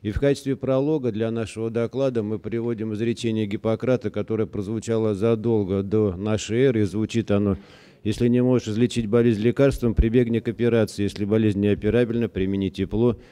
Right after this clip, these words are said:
Если это не помогло, исцелить больного невозможно». Мы уверены, что в настоящее время, с учетом наших новых знаний,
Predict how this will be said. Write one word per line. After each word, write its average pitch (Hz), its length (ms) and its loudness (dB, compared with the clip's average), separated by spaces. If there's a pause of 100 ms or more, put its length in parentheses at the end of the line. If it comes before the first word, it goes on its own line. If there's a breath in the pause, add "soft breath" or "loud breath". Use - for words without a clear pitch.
(160 loud breath)
Если 98 320 -2
это 120 180 0
не 113 140 0
помогло, 107 460 0
исцелить 98 360 0
больного 104 380 4
невозможно». 104 800 2
Мы 107 160 0
уверены, 113 580 4
что 95 220 -4
в 98 40 0
настоящее 101 600 0
время, 113 240 2
с - 80 -6
учетом 98 280 -2
наших 98 300 0
новых 101 360 0
знаний, 101 460 0